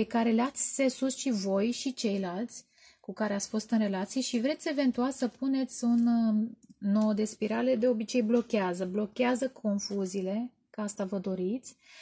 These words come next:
sau vreți să le împrăștiați eventual, pentru că aici sunt cărțile altfel și arată altfel, să împră-,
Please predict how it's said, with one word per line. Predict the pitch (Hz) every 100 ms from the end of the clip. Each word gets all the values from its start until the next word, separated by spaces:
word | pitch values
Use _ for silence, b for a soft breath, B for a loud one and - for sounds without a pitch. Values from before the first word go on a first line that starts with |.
| B B B B
sau | - 254 240
vreți | 247 269
să | 262
le | 247
împrăștiați | 240 - 254 233 - - 233 262 247 -
eventual, | 202 214 202 - 202 196 240
pentru | 220 202
că | 208
aici | 190 196
sunt | - 202
cărțile | - 226 208 - 220 214 -
altfel | 202 190 196 226
și | 220
arată | 202 202 196 202 -
altfel, | 202 190 190 226 254
să | - 240
împră-, | 233 226 226 233